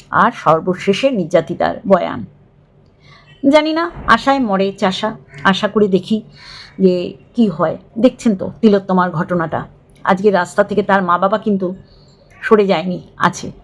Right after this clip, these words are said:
তিলোত্তমা মঞ্চ, প্রতিবাদী মঞ্চ আজকে রাস্তায় নেমেছে। তার সাথে আজকে সীমাকে কিছু বলবো, হটকারিতা করবে না, মাথা গরম করবে না, তুমি তোমার জায়গায় ঠিক আছো। আর এই কারণেই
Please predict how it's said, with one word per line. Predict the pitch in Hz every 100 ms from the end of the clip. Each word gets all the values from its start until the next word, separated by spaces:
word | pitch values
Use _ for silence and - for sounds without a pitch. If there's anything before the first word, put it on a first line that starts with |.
| -
তিলোত্তমা | 254 247 233 226
মঞ্চ, | 208 202 190
প্রতিবাদী | 226 226 208 240 233 233
মঞ্চ | 190 202 214
আজকে | 190 185
রাস্তায় | 175 180 208
নেমেছে। | 185 202 233 247 247 - - - - - - - - -
তার | 254
সাথে | 269 294 302
আজকে | 233 - 220 208 -
সীমাকে | - - 220 240 240
কিছু | 214 202
বলবো, | 196 185 110 - - _ - -
হটকারিতা | 208 233 226 226
করবে | 226 226 220
না, | 214 214
মাথা | 180 185 180
গরম | 180 185
করবে | 202 226 233
না, | 226 214 - - - - - - - _ -
তুমি | 254 247
তোমার | 214 190
জায়গায় | 180 165 165
ঠিক | - -
আছো। | - - - - - - -
আর | -
এই | 170 196
কারণেই | 196 175 208 190